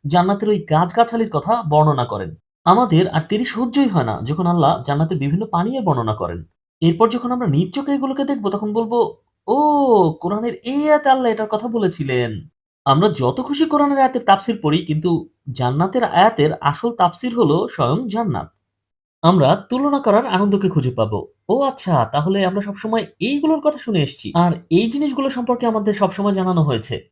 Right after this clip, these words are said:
এই লোকগুলো এই আয়াতের আসল অর্থ কি, এটা দেখার জন্য আর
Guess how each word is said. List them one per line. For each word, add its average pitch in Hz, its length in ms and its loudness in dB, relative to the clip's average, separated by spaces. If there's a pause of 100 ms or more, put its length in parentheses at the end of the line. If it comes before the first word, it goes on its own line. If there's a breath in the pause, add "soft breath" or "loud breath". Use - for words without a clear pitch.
এই 262 160 2
লোকগুলো 147 640 2 (240)
এই 220 180 4
আয়াতের 240 260 0 (140)
আসল 180 320 2
অর্থ 269 180 0
কি, 160 360 -2
এটা 180 160 -4
দেখার 180 280 -2
জন্য 170 220 2
আর 165 160 -2